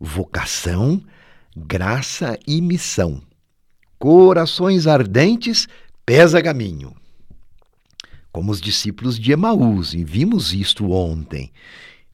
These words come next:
todos somos chamados por Deus,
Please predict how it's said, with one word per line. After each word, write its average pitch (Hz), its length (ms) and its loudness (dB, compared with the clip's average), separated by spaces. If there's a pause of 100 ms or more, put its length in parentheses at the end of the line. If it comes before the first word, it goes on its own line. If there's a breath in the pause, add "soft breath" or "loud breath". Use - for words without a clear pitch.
(180)
todos 160 520 4
somos 123 340 -2
chamados 95 640 -6
por 165 260 -8
Deus, 73 640 -8